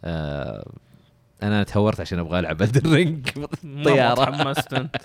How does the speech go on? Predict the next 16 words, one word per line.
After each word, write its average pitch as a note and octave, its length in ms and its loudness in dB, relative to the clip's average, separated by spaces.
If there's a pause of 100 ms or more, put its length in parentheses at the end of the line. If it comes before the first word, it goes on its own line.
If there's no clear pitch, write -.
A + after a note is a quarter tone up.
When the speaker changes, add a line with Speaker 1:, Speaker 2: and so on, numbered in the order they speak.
Speaker 1:
<laughs> C3+ 800 -10
آه، G#2+ 520 4
بس D#3 260 0
لا، A3 200 8
يعني C4 120 4
انبسطت B3 380 2
عليه G2+ 180 0
صراحة. F2 380 -4
يعني D#2+ 280 -4
Speaker 2:
مم. E2+ 100 -6
Speaker 1:
جهاز F2+ 640 0
خرافي، E2+ 400 0
مرة، F2+ 280 0
مرة F2 100 0
خرافي. E2+ 300 -6
خاصة E3+ 520 2